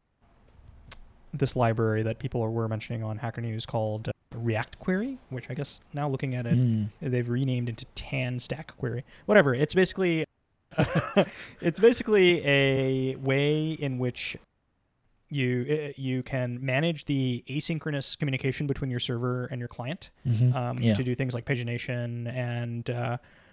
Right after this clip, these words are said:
Speaker 1: a-, and network updates, uh, like data updates
Speaker 2: Mm-hmm.
Speaker 1: across the network and stuff
Speaker 2: Yeah.
Speaker 1: like that.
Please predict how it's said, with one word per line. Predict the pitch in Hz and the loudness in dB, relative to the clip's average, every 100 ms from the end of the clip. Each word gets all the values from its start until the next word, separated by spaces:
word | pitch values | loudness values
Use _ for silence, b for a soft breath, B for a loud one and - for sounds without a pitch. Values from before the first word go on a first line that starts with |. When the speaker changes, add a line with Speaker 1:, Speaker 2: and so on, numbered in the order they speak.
| b _ _ _ _ _ _ - | b _ _ _ _ _ _ -4
Speaker 1:
a-, | 143 127 - | -2 -2 -2
and | 127 123 | -2 0
network | 131 - | 0 0
updates, | 131 - 120 - 143 | -2 -2 -4 -4 -2
uh, | 127 | -2
like | 123 | 0
data | 127 123 | 0 -2
updates | 120 135 123 | 0 4 4
Speaker 2:
Mm-hmm. | 131 | 4
Speaker 1:
across | - 117 | 0 -6
the | 127 | -6
network | 120 120 | -4 -4
and | 120 | -2
stuff | 120 | 2
Speaker 2:
Yeah. | 107 | 2
Speaker 1:
like | - | 2
that. | 190 147 | 0 -2